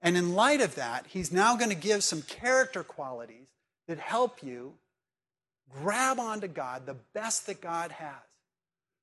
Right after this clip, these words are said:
So you ask the question, is money a gift from God? Is money a blessing from God?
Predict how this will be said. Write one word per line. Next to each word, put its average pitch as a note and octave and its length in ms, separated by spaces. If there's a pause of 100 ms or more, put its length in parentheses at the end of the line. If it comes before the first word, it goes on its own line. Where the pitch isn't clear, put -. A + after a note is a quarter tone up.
So G#3+ 100
you G#3+ 160
ask C4 220
the G#3 100
question, D#3+ 540 (100)
is D#3+ 220
money D#3 580 (120)
a D#3+ 80
gift G3 340
from F3 140
God? D3 180
Is C#3+ 200
money A3 440
a E3 80
blessing G3 720
from E3 280
God? C3+ 260